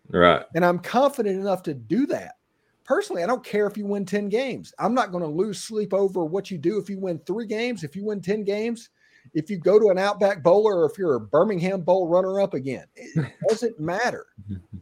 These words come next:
Speaker 2: It, it, it just doesn't. Right now in the
Speaker 1: Mm-hmm.
Speaker 2: twenty twenties, in recent history of college football,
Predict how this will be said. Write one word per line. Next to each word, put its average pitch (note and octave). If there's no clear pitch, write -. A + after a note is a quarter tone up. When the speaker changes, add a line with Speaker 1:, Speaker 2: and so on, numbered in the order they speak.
Speaker 2:
It, F#3
it, F#3
it -
just E3+
doesn't. A#3+
Right D3+
now F3+
in G3+
the C3
Speaker 1:
Mm-hmm. F#3+
Speaker 2:
twenty G3+
twenties, G3
in A2+
recent D#3
history G3+
of E3+
college F#3+
football, B3